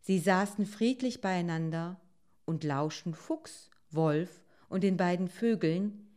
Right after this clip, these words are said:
wie sie davon erzählten, wie das kleine Reh nach Hause fand.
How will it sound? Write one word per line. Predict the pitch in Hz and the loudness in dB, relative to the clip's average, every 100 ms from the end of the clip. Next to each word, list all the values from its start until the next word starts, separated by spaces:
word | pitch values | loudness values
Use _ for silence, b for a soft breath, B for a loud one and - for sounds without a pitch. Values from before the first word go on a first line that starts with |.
| B B B | B B B
wie | 226 | 0
sie | 233 247 | 2 2
davon | 233 240 233 | 2 0 0
erzählten, | 220 220 - 226 208 202 139 | 0 -2 -2 2 2 0 -4
wie | 127 | -4
das | 131 131 - | -6 -6 -4
kleine | 151 147 165 | 0 0 -2
Reh | 143 131 | -2 -4
nach | 139 156 | -4 -6
Hause | 160 156 156 | -2 -2 -4
fand. | 135 104 131 - | -10 -12 -12 -14